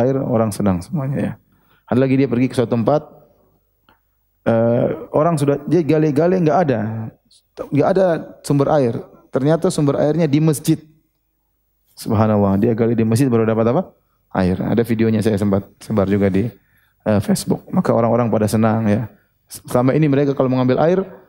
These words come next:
mereka turun jauh, ya. Ambil dua ember, setengah mati, jalan jauh sekali, naik lagi ke atas, ya. Sekarang dengan ada air tersebut mengalir, pahala terus. Contoh, contoh wakaf apa? Wakaf sumur, ya.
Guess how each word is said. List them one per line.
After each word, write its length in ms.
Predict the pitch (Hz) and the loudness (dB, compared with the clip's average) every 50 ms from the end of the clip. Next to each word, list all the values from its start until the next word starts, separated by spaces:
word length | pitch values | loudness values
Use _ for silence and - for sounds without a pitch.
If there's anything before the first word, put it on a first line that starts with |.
| _ _ _ _ _ _ _ _ _ | _ _ _ _ _ _ _ _ _
mereka 480 | - 123 135 135 - 160 160 160 - - - - | -2 -2 0 0 0 0 0 -2 -2 -4 -4 -2
turun 260 | 170 170 170 175 156 139 | 0 2 2 2 2 2
jauh, 680 | 165 190 214 202 208 196 190 185 175 156 151 139 131 | 2 2 2 2 4 4 2 2 0 -2 -4 -4 -4
ya. 320 | 123 - 107 95 104 110 104 _ _ _ _ _ _ _ _ _ _ _ - | -4 -4 -4 -4 -6 -8 -10 _ _ _ _ _ _ _ _ _ _ _ -4
Ambil 560 | 120 123 127 135 135 131 123 123 - - - - | -2 0 2 2 2 2 0 -2 -4 -6 -4 -2
dua 200 | 123 120 127 131 131 | 0 0 2 2 2
ember, 240 | 135 131 127 127 123 | 0 0 0 0 -2
setengah 280 | - - 180 180 185 190 | -2 -4 -2 0 0 0
mati, 360 | 226 233 - - 165 131 135 - | 0 -2 -2 -2 -4 -4 -4 -2
jalan 560 | - 135 135 139 139 135 131 135 - - - | -2 0 0 0 0 -2 -4 -6 -8 -8 -4
jauh 240 | - - 82 92 165 | -2 -2 -2 -2 -2
sekali, 280 | - - - 80 135 127 | -4 -4 -4 -2 -2 0
naik 240 | 117 117 120 117 | -2 -2 -2 0
lagi 240 | 117 123 123 120 120 | -2 -2 -2 -2 -2
ke 80 | - - | -2 -2
atas, 440 | 123 127 - - 202 165 127 - 120 | -2 -2 -2 -2 -2 -2 -2 -2 -4
ya. 200 | 131 127 131 123 - | -4 -4 -6 -10 -12
Sekarang 320 | - - - 127 120 123 120 | -10 -6 -4 -2 0 0 0
dengan 240 | 120 117 120 113 | 0 0 0 0
ada 320 | 113 110 113 113 117 - - _ _ _ _ _ _ _ _ _ _ _ _ - | 0 0 0 -2 -2 -6 -10 _ _ _ _ _ _ _ _ _ _ _ _ -2
air 160 | 123 120 117 | -2 0 0
tersebut 480 | 110 113 110 98 120 117 147 170 - | 0 0 0 0 0 2 0 0 0
mengalir, 400 | 127 123 123 127 135 143 165 180 185 - - - - _ _ - | 0 0 2 2 2 2 0 0 -2 -4 -10 -14 -20 _ _ -4
pahala 480 | - 110 107 117 120 127 127 127 139 - - - _ _ - | -2 0 0 2 2 2 0 -2 -4 -6 -12 -20 _ _ -4
terus. 240 | - 120 107 - 120 | -2 -2 -2 -2 -2
Contoh, 560 | 117 - 180 165 135 127 123 113 - - - - - - - _ _ _ _ | -2 -2 -2 -2 -2 -2 -4 -4 -8 -14 -20 -20 -20 -20 -20 _ _ _ _
contoh 300 | - - 127 120 127 123 120 | -6 -4 -2 -2 0 0 -2
wakaf 200 | 113 - 123 113 | -2 -2 -2 -2
apa? 140 | 110 120 147 135 117 110 | -2 -2 -2 -2 -2 -2
Wakaf 200 | - 156 147 - - - - _ | -2 -4 -4 -6 -10 -20 -20 _
sumur, 520 | - - - 147 135 120 113 110 107 107 104 101 | -8 -4 -2 -2 0 0 0 0 0 -2 -2 -2
ya. 240 | 104 107 113 101 | -2 -2 -2 -4